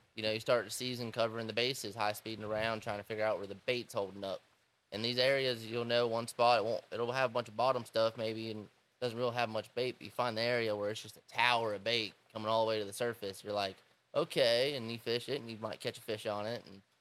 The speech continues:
so then you kind of pick out your areas, and then, you know, as the season moves on, I feel like the bite fires up. I don't know if they're mating, they're breeding, or what they're doing, but in March, they really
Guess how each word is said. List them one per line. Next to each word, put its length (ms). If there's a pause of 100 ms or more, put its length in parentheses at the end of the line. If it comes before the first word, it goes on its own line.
(300)
so 60
then 120
you 60
kind 200
of 120
pick 160
out 180
your 120
areas, 500
and 80
then, 300 (880)
you 60
know, 140
as 200
the 160
season 340
moves 240
on, 280
I 60
feel 160
like 100
the 60
bite 380
fires 420
up. 220
I 60
don't 160
know 160
if 80
they're 140
mating, 480
they're 80
breeding, 500
or 120
what 180
they're 100
doing, 440
but 260
in 80
March, 380
they 100
really 240